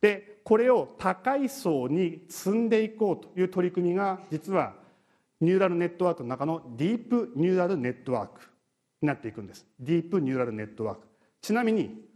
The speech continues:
あの、プログラマーの私たちからすると不思議なんですが、四層以上になるともうディープっていうそうです。深層学習、四層以上からがディープというふうに名前がつきます。ここはちょうど層が実はこれ三つなんですけど、ディープのちょっと手前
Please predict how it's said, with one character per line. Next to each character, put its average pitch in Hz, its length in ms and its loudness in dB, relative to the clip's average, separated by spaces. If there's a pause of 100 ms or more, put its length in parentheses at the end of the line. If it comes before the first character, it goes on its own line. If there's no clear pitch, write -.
(320)
あ 160 80 0
の、 156 80 0
プ 185 120 -2
ロ 214 100 2
グ 220 80 2
ラ 220 80 0
マ 208 80 -2
ー 208 40 0
の 208 60 0
私 202 200 -2
た 202 60 -8
ち 190 40 -4
か 196 60 0
ら 196 40 -2
す 196 80 -8
る 185 60 -6
と - 40 -10
不 - 0 -
思 - 40 -18
議 196 60 -4
な 202 80 2
ん - 20 0
で 117 60 -4
す 107 40 -12
が、 104 100 -4
四 180 280 0
層 208 220 2
以 190 40 0
上 160 60 0
に 120 60 -4
な 107 60 -4
る 104 80 -6
と - 100 -10
も 113 120 -4
う 107 60 -8
デ 151 160 0
ィ - 40 -6
ー - 40 -12
プ - 60 -18
っ - 20 -18
て 117 120 -8
い 117 60 -4
う 104 60 -8
そ 117 80 -10
う 101 40 -10
で - 60 -20
す。 - 120 -20 (680)
深 151 300 -4
層 156 200 -2
学 135 200 -8
習、 - 240 -18
四 151 220 -2
層 151 180 -2
以 - 20 -6
上 135 140 -6
か 160 80 -6
ら 175 80 -2
が 131 60 -8
デ 110 160 -8
ィ - 40 -4
ー 117 40 -10
プ - 60 -20
と 117 80 -8
い - 20 -6
う - 20 -6
ふ 175 80 -4
う - 20 2
に 143 60 0
名 113 100 -4
前 110 140 -6
が 107 80 -12
つ - 120 -20
き - 80 -16
ま - 100 -16
す。 - 100 -20 (1000)
こ 190 100 2
こ 202 120 0
は 202 140 2
ち 202 100 -4
ょ 202 60 2
う - 20 0
ど 196 60 0
層 214 200 0
が 131 80 -2
実 117 140 -6
は - 40 -4
こ 135 80 -4
れ 120 60 -2
三 120 140 -4
つ 170 100 -8
な 151 60 0
ん 101 60 -10
で 90 60 -16
す - 60 -20
け 113 80 -10
ど、 131 140 -6
デ 143 220 -2
ィ 147 60 -8
ー - 40 -20
プ 170 240 -8 (160)
の 151 120 2
ち 147 80 -2
ょ - 40 2
っ - 20 -12
と 120 60 -10
手 139 160 -6
前 123 260 -4